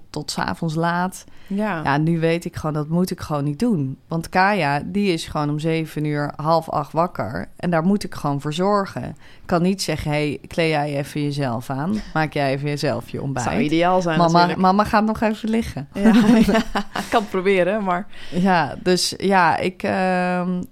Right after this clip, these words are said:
Speaker 1: er zit nu nog meer ritme in, want het moet gewoon. Ehm, en dat merk ik dus heel erg ook in mijn avondroutine. Ehm,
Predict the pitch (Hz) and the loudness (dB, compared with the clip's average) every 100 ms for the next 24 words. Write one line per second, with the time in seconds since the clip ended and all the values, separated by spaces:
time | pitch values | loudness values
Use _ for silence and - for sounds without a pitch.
0 | - 180 202 208 247 226 220 202 254 - | -4 0 4 4 4 4 6 6 4 2
1 | 190 175 190 226 190 165 160 156 196 202 | 0 2 0 -2 -4 -2 -2 0 0 0
2 | 175 165 175 247 - - 147 117 127 135 | 0 2 2 2 0 -4 -2 -2 -2 -6
3 | 143 - - - - - - 160 156 151 | -10 -18 -20 -20 -20 -20 -10 -4 -2 -2
4 | 160 - 170 165 175 175 170 165 160 170 | -4 -2 0 2 2 0 0 -2 2 2
5 | 175 156 151 147 - 156 - 156 185 170 | 2 0 -2 -4 -2 -2 0 0 0 -2
6 | 156 143 147 127 127 131 247 - - - | -4 -8 -6 -6 -4 -4 -6 -12 -14 -8
7 | 156 | -6